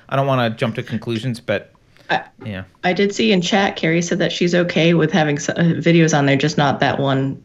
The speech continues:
Speaker 2: in particular beforehand. So if we wanted to get it up later on, we can go frame
Speaker 1: Um,
Speaker 2: by
Speaker 1: I
Speaker 2: frame
Speaker 1: can't,
Speaker 2: and
Speaker 1: I was
Speaker 2: check it
Speaker 1: gonna
Speaker 2: out.
Speaker 1: go through all the videos and do it, but I didn't wanna. <laughs> I was respecting you, Carrie, if you're listening. I know,
Speaker 2: Yeah,
Speaker 1: I know
Speaker 2: she's
Speaker 1: you
Speaker 2: still in
Speaker 1: don't.
Speaker 2: chat. <laughs>
Speaker 1: Oh, good, good.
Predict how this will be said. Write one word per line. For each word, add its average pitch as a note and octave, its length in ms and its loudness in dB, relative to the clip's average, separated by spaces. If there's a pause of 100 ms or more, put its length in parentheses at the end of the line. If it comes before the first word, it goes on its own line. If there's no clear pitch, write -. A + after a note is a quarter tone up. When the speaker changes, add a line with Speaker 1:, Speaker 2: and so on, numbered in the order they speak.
(140)
Speaker 2:
in D#3+ 120 4
particular C3+ 480 0
beforehand. B2+ 500 0
So D#3 160 4
if D#3 140 2
we D#3 60 4
wanted F3 280 4
to F#3 80 2
get F#3+ 140 4
it F#3 120 4
up F3+ 180 2
later F#3+ 340 4
on, D#3 320 2
we C#3 80 -2
can C#3 300 -2
go D3 240 2
frame C3+ 240 4
Speaker 1:
Um, D3+ 80 4
Speaker 2:
by B2+ 80 2
Speaker 1:
I C3+ 100 2
Speaker 2:
frame C#3+ 180 4
Speaker 1:
can't, C3 140 4
Speaker 2:
and C3+ 80 0
Speaker 1:
I D3+ 60 4
was F3+ 100 2
Speaker 2:
check - 100 -2
it - 60 2
Speaker 1:
gonna C#3+ 100 2
Speaker 2:
out. C#3 140 4
Speaker 1:
go C3+ 80 -4
through C#3+ 160 -2
all C3+ 100 2
the B2+ 80 -2
videos B2 360 -2
and G#2+ 100 -4
do A#2+ 100 -2
it, G#2 160 0
but G2+ 100 -2
I F#2 100 -4
didn't A2 200 -4
wanna. C3 260 -4 (500)
<laughs> - 500 -20
I D3+ 100 2
was F#3+ 160 2
respecting G3 500 -2
you, C3+ 140 2
Carrie, B2 460 2
if C3 160 -4
you're B2 100 0
listening. A2+ 460 -2 (1300)
I A2+ 80 -8
know, A#2 220 -2
Speaker 2:
Yeah, A2+ 80 -2
Speaker 1:
I - 40 -6
know A2 80 2
Speaker 2:
she's A2 80 0
Speaker 1:
you A2 60 0
Speaker 2:
still G3+ 160 0
in F3 80 2
Speaker 1:
don't. - 80 0
Speaker 2:
chat. - 640 -6 (100)
<laughs> - 120 -20
Speaker 1:
Oh, G#2+ 60 -8
good, G2 280 -6 (560)
good. G2+ 220 -10